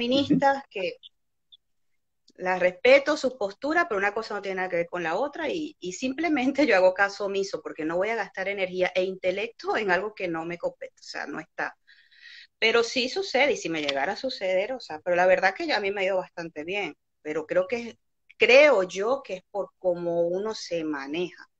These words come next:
Speaker 2: Eh, como te digo, yo he lidiado mucho en, en ambientes, por ejemplo, el ambiente militar es muy rudo, eh, a-, en aquella época había muy pocas mujeres,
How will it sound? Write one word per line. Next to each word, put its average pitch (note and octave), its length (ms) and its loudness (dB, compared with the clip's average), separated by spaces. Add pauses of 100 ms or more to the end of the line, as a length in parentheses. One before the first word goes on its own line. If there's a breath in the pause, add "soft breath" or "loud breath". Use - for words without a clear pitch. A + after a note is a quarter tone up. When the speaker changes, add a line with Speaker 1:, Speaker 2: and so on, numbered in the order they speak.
(640 soft breath)
Speaker 2:
Eh, D#3+ 200 -4
como F#3 260 0
te G3 120 4
digo, A3 300 6
yo G#3 180 0
he F#3+ 60 0
lidiado G#3 480 0
mucho G3+ 360 -2
en, G#3 300 -2
en F#3 160 0
ambientes, E3 640 -2
por F3+ 140 0
ejemplo, F3 300 -2
el E3 100 2
ambiente E3 380 -2
militar F#3+ 440 -4
es A#3 80 -8 (180)
muy A3 220 -4
rudo, F#3 560 -4
eh, E3 180 -6 (100)
a-, E3 180 -4
en E3 100 -4
aquella E3 320 0
época - 300 0
había E3 180 0
muy F3+ 140 -4
pocas F3+ 320 -8
mujeres, F3+ 680 -4